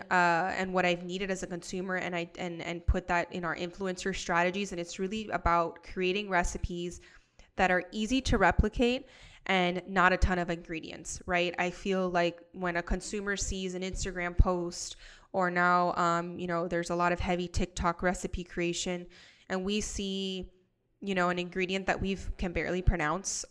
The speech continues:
or that we've never heard of. You know, I had a conversation with my sister-in-law the other day who was recreating a recipe, and, uh, she needed to order something on Amazon that she had never heard of. Um,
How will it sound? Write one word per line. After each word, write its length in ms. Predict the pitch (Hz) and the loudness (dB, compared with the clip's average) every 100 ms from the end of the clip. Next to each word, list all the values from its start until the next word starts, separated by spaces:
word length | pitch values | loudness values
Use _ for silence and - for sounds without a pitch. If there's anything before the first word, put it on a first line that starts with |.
| - | -6
or 360 | 180 170 165 | -2 0 0
that 160 | 165 - | -2 -4
we've 200 | 185 - | -6 -6
never 320 | 160 156 175 | -6 0 0
heard 220 | 175 160 | 0 -2
of. 340 | 170 208 247 - | -2 -2 -4 -10
You 100 | 175 | -8
know, 80 | 170 | -6
I 40 | 165 | -2
had 160 | 175 | -2
a 60 | 175 | -2
conversation 600 | 185 175 175 185 175 180 | -4 -4 0 -2 -2 -4
with 100 | 170 | -4
my 120 | 165 | -6
sister-in-law 640 | - 190 - 185 180 175 | -4 -4 -4 -4 -4 -2
the 80 | 175 | 0
other 160 | 175 175 | -2 0
day 140 | 175 | 0
who 100 | 190 | 0
was 240 | 175 160 - - - - - _ 220 | -2 -4 -8 -20 -20 -20 -20 _ 4
recreating 440 | 233 240 214 202 | 6 8 6 6
a 60 | 185 | 6
recipe, 560 | 190 220 - 214 208 | 4 4 4 4 4
and, 400 | - 185 180 180 | 2 2 2 2
uh, 240 | 180 180 175 | 4 4 2
she 160 | - | 0
needed 220 | 196 208 | 0 0
to 80 | 208 | 0
order 360 | - 180 180 180 | 2 2 2 0
something 600 | 180 180 175 170 170 170 | -2 -4 -4 -6 -6 -6
on 160 | 175 170 | -4 -2
Amazon 480 | 165 165 165 - - | -4 -4 -6 -8 -8
that 100 | 160 | -8
she 160 | - 175 | -4 -4
had 140 | 165 | -2
never 180 | 160 165 | -4 -4
heard 180 | 180 156 | -4 -6
of. 240 | - - - - - - | -6 -10 -12 -20 -12 0
Um, 440 | 180 170 165 170 | 2 0 -4 -12